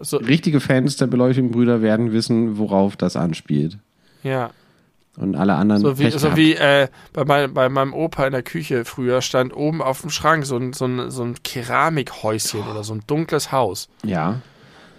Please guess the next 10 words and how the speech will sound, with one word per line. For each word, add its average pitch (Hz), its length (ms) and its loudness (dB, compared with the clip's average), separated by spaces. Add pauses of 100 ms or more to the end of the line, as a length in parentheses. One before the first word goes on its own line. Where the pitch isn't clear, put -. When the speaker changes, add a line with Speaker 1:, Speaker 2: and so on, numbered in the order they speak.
(320)
Speaker 1:
Und 139 320 -2
irgendwann 160 360 4
hat 156 120 -2
mein 143 140 0
Opa 151 240 -2
mir 151 140 2
erzählt, 156 320 0
dass 143 120 -2
das - 160 -4
Ding 143 240 2